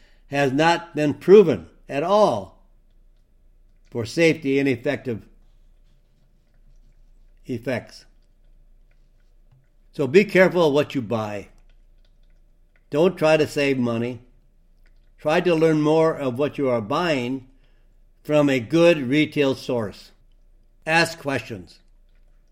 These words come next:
And you can go directly to the manufacturers and ask questions. Do a little homework. It's your health, it's your money. And maybe you're wasting both.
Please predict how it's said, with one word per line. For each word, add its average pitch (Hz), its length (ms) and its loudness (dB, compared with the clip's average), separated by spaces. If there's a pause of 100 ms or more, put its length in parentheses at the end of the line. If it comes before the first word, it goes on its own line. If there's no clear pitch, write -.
(840)
And 160 140 0
you 170 80 6
can 160 160 2
go 160 160 4
directly 151 400 0
to 151 100 -6
the 143 120 -4
manufacturers 156 920 -4 (480)
and 151 140 0
ask 135 280 0
questions. 101 640 -12 (1600)
Do 190 200 6
a 208 40 6
little 190 200 4
homework. 156 500 0 (1040)
It's 139 280 -6
your 151 260 2
health, 135 440 -2 (480)
it's 123 160 -8
your 180 160 4
money. 208 420 0 (1200)
And 135 180 -2
maybe 180 240 4
you're 165 220 4
wasting 151 560 2
both. 147 380 0